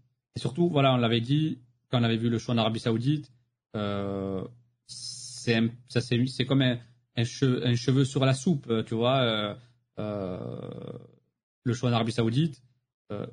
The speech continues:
il est là, euh, on met en stand-by, euh, les storylines, mais lorsque c'est terminé, ce pay-per-view, ben, il va falloir construire assez rapidement, euh,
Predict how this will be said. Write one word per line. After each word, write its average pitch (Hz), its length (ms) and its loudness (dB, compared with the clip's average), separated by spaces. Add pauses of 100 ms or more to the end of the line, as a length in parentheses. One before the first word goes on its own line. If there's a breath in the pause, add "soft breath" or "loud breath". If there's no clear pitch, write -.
il 120 160 2
est 120 60 4
là, 139 360 2 (680)
euh, 107 240 -2
on 113 100 0
met 113 120 2
en 113 80 2
stand-by, 113 580 0
euh, 107 80 0
les 107 80 -4
storylines, 120 580 -2 (340 soft breath)
mais 113 240 0 (260)
lorsque 127 440 0
c'est 120 140 -2
terminé, 120 480 2
ce 143 120 -4
pay-per-view, 113 520 -2
ben, 107 240 0 (380 soft breath)
il - 40 -8
va 110 60 -4
falloir 117 300 -2
construire 135 560 0 (280)
assez - 200 -2
rapidement, 123 680 0
euh, 110 140 -2